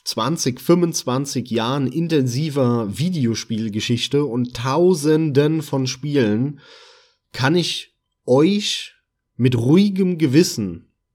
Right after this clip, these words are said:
den Ratschlag geben, scheißt auf diese Wertung.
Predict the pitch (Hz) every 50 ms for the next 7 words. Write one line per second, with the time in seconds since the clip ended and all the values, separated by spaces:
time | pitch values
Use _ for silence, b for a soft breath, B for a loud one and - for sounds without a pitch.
0 | _ _ - 120 120 113 104 98 107 104 120 165 - - - 143 139 135 135 135
1 | - - 127 127 127 127 123 123 123 123 123 127 - - _ _ _ _ _ _
2 | _ _ _ _ _ _ - - - - - 131 139 151 147 - - - - 104
3 | 98 - - 104 90 92 95 85 90 87 87 87 - 82 82 82 101